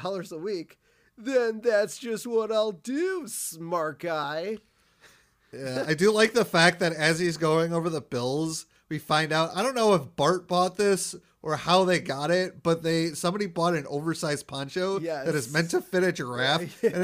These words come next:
Speaker 2: And, and Bart's like, "I can let it out a little bit. I think it'll fit him."
Speaker 1: Yeah.
Speaker 2: Uh, I don't know, 'cause, I mean, I don't, 'cause obviously giraffes are tall, but I feel like
Speaker 1: Their
Speaker 2: they don't need
Speaker 1: bodies
Speaker 2: a
Speaker 1: are, their body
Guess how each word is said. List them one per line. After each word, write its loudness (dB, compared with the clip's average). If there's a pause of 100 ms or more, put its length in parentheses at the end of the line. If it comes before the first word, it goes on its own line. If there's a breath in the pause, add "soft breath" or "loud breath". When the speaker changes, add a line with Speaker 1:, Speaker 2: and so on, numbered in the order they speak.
(100)
Speaker 2:
And, 2 (120)
and -12
Bart's 4
like, 0
"I 2
can 0
let 6
it 2
out 4
a -2
little 2
bit. 0
I -2
think -4
it'll -4
fit -6
him." -4 (160)
Speaker 1:
Yeah. -6
Speaker 2:
Uh, 2 (100)
I 6
don't 4
know, 4
'cause, 4 (100)
I -4
mean, -4 (220)
I -8
don't, -6 (880)
'cause -4
obviously 0
giraffes -2
are -4
tall, -2 (140)
but 0
I 2
feel -4
like 2
Speaker 1:
Their -4
Speaker 2:
they 0
don't 2
need 0
Speaker 1:
bodies -6
Speaker 2:
a -4
Speaker 1:
are, -8
their -8
body -8